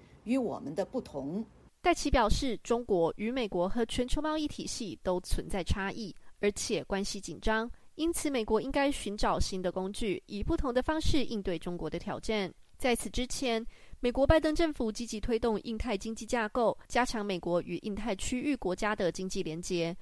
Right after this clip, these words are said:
Speaker 2: 被外界视为是美国在亚太地区与中国抗衡的最新举措。不过，鉴于许多东南亚国家与中国关系深厚，忧心抗中色彩过浓，因此相较于传统的贸易协议，印太经济架构谈判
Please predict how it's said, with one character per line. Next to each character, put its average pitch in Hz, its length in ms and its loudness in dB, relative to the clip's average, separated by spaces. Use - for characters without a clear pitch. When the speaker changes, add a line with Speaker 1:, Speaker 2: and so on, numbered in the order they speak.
Speaker 2:
被 359 140 4
外 359 160 6
界 349 160 4
视 349 240 10
为 202 240 4
是 - 180 4
美 190 180 -2
国 170 200 -2
在 202 200 0
亚 185 180 2
太 196 160 -4
地 196 160 -6
区 226 400 -4
与 175 160 -6
中 269 220 -2
国 190 200 4
抗 269 260 -2
衡 160 200 -2
的 160 160 -2
最 - 160 4
新 185 180 -6
举 175 140 -8
措。 - 420 0
不 311 100 8
过， 359 160 8
鉴 359 240 4
于 240 200 2
许 208 180 -2
多 214 160 4
东 220 160 0
南 208 120 -2
亚 185 120 -2
国 175 220 -4
家 233 280 0
与 190 160 -8
中 214 220 -4
国 180 180 2
关 233 240 0
系 247 140 -4
深 254 240 -2
厚， 277 400 2
忧 214 160 4
心 226 240 -4
抗 233 220 -2
中 233 200 -2
色 254 220 2
彩 - 200 -4
过 254 200 0
浓， 190 260 0
因 208 180 -2
此 175 200 -2
相 240 220 -4
较 285 160 4
于 226 140 0
传 254 200 4
统 285 160 0
的 226 80 0
贸 294 160 0
易 294 120 0
协 180 240 -2
议， 262 240 -4
印 349 120 2
太 339 160 2
经 294 140 -2
济 302 100 0
架 285 180 0
构 247 140 2
谈 185 220 -2
判 214 280 -2